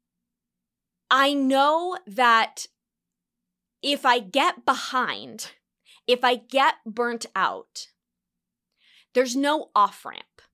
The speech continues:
Y-, you know, and I think that most of us,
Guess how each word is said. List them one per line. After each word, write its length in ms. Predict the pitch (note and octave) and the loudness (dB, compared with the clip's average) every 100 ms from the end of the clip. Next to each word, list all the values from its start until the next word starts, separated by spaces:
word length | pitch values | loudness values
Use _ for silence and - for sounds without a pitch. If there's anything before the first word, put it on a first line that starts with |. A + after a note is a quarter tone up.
| _ _ _ _ _ _ _ _ _ _ _ | _ _ _ _ _ _ _ _ _ _ _
Y-, 80 | A3 - | -18 -6
you 120 | B3 | 0
know, 160 | A#3+ B3 | 2 4
and 100 | B3 | 2
I 100 | A#3 | 0
think 420 | - D4 D4+ - | -4 -6 -6 -2
that 220 | B3 - _ A3+ | -2 -4 _ -2
most 600 | A3 A#3+ B3+ C#4+ - F4+ | 0 4 4 2 -2 -2
of 120 | E4 | 2
us, 540 | E4 E4+ - - - | 2 0 -6 -10 -12